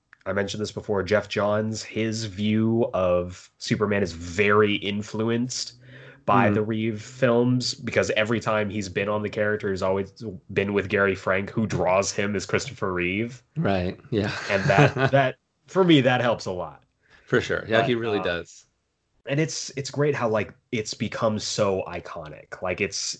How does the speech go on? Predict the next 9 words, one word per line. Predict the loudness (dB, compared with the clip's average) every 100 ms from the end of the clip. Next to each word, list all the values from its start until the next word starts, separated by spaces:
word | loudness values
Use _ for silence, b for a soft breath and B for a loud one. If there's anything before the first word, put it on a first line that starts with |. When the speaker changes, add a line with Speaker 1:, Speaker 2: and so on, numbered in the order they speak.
| -6
Speaker 1:
it's | -4 -2
up | -2 -2
there | 0 2 2
with, | 0 -4 -4
like, | -4 -4 -10 _ _ _
Hugh | -10 -4 0
Jackman | 2 0 0 -4
as | -4
Wolverine, | -4 -4 -4 -2 -2 -6 -8 -12